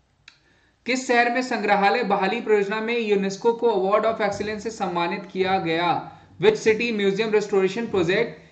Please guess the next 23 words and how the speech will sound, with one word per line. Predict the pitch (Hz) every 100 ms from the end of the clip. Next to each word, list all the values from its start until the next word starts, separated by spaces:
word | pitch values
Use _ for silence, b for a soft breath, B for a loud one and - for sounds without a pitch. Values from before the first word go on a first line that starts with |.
| B 151
has | 160 175
been | 233 226
award | 180 185
the | 196 220
Award | 190 202 208
of | 202
Excellence | 196 202 214 220 202
at | 175
unesco? | 185 202 - 180
जयपुर, | 151 180 185 220
हैदराबाद, | 190 180 202 208 208 175
नैनीताल | 180 196 208 208
या |
मुंबई? | 190 165 160 147 - - _ _ _ _ b b _ 170
ये | 190
बढ़िया | 202 202
question | 190 190 208
है, | 190 139 - - _ _ _ _ _ _ _ _ _ _ _ _ _ _ _ _ _ _ _ _ _ _ _ _ _ _ _ _ 139
ये | 151
बढ़िया | 175 180 190
क्वेश्चन | 190 190 202
है | 196
भाई। | 196 180 139